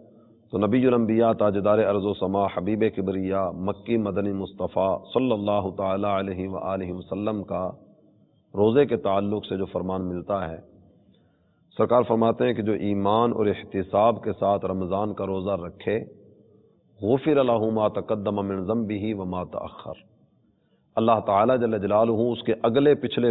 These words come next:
گناہ معاف فرما دیں۔ ایمان کے ساتھ اپنا احتساب کرتے ہوئے اللہ کی رضا پانے کے لیے روزہ رکھنے والا کیسا خوش نصیب ہے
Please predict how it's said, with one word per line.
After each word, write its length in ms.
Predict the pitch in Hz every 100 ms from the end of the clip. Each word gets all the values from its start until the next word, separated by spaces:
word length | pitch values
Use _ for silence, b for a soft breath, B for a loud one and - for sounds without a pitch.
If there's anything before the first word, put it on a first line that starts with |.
| 95
گناہ 200 | 104 107
معاف 280 | 95 82 82
فرما 260 | - 87 80
دیں۔ 360 | 78 - _ _ - 175 185 185 - 180 185 190 180 180 - - - - - - 113
ایمان 500 | 113 107 113 123 107
کے 120 | 101
ساتھ 340 | - 95 85 - - -
اپنا 260 | - - 123
احتساب 680 | 110 - - 95 113 113 -
کرتے 360 | 98 - 98
ہوئے 220 | 92 85 69 -
اللہ 300 | 110 123 110
کی 100 | 113
رضا 260 | 101 95 110
پانے 380 | 98 104 110 104
کے 120 | 104
لیے 140 | 95
روزہ 280 | 95 98 107
رکھنے 360 | 117 98 98 107
والا 340 | 98 95 98 - - - - _ _ _
کیسا 340 | - 156 - 139
خوش 240 | 120 110
نصیب 440 | 110 101 101 107
ہے 100 | 98